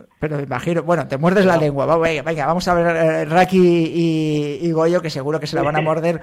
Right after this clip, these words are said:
Speaker 2: <laughs> Es que
Speaker 1: un poquito menos.
Speaker 2: <laughs>
Speaker 1: Eh,
Speaker 2: No.
Speaker 1: no, no es plan aquí,
Speaker 2: Yo
Speaker 1: es el segundo programa de, de, del rodillo, pero a mí me da la sensación desde fuera que le quita credibilidad, ¿no? A la, al hecho de decir, pero bueno, ¿cómo no has podido convocar? Tienes al,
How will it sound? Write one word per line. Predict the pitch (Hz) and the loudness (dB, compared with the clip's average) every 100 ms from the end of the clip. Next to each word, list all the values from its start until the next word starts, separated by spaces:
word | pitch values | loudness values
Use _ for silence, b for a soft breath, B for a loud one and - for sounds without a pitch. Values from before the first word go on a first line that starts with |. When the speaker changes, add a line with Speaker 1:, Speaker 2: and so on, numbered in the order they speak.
| B | B
Speaker 2:
<laughs> | B | B
Es | |
que | 165 | 2
Speaker 1:
un | 190 185 | 4 4
poquito | 190 185 180 | 4 4 4
menos. | 156 180 202 156 151 - | 4 4 4 2 -2 -6
Speaker 2:
<laughs> | 196 170 | -6 -4
Speaker 1:
Eh, | 160 135 123 | -2 -4 -6
Speaker 2:
No. | 139 147 269 | -4 0 0
Speaker 1:
no, | - 147 147 | 0 -4 -2
no | 170 | 2
es | 185 | 2
plan | - 202 208 | 4 2 4
aquí, | 202 233 | 2 4
Speaker 2:
Yo | 190 | 4
Speaker 1:
es | 143 | 2
el | 156 | 0
segundo | 170 175 180 | 2 4 4
programa | - 175 185 208 180 | 4 4 6 4 4
de, | 165 160 160 160 156 | 4 2 2 0 -2
de, | 160 139 B B B | -2 -4 B B B
del | 180 196 180 | 2 4 4
rodillo, | 175 175 196 208 233 - B - | 2 4 4 4 0 -4 B -6
pero | 139 127 | -4 -4
a | |
mí | 127 | -6
me | 139 | -4
da | 143 | -4
la | 147 | -2
sensación | 170 151 165 160 | -2 -2 -2 0
desde | 165 160 | 2 0
fuera | 156 165 175 | 2 2 2
que | 202 | 0
le | 160 | -4
quita | 135 147 | -4 -4
credibilidad, | 160 202 160 127 117 123 196 | 0 0 0 -2 -6 -4 -4
¿no? | 151 156 | -2 -4
A | 220 | -4
la, | 120 107 107 110 113 | -4 -4 -4 -4 -6
al | 117 | -8
hecho | 135 - 156 | -8 -4 -2
de | 147 | -2
decir, | 139 131 135 | -6 -8 -10
pero | 131 113 | -8 -8
bueno, | 139 156 | -8 -6
¿cómo | 151 151 | -6 -4
no | |
has | 160 | -2
podido | 170 175 | 0 0
convocar? | 180 170 156 170 185 196 | 0 -2 -2 -2 -4 -4
Tienes | 160 180 180 | -6 -6 -6
al, | 165 | -6